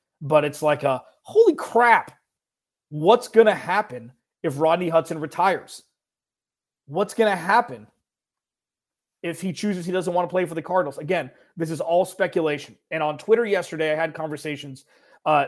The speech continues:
I wasn't directly comparing the Malcolm Butler situation to the Rodney Hudson situation. I was not doing that. I was saying one hundred percent speculatively,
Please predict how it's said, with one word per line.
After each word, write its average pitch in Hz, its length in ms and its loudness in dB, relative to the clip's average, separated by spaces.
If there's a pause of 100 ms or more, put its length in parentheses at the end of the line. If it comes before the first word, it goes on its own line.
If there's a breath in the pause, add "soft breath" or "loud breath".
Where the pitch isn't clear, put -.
I 175 80 2
wasn't 196 540 0
directly 180 720 -2
comparing 143 680 -6 (280)
the 165 80 0
Malcolm 160 480 0
Butler 156 280 2
situation 135 680 -8 (240)
to 196 180 -2
the 165 80 0
Rodney 151 300 2
Hudson 143 340 -6
situation. 127 580 -16 (200)
I 151 80 -2
was 156 200 -2
not 165 320 -2
doing 165 360 -2
that. 104 160 -18 (600)
I 170 120 4
was 175 200 0
saying 151 520 -4 (220)
one 165 200 -4
hundred 233 540 -4
percent 220 520 -4 (220)
speculatively, 135 1300 -4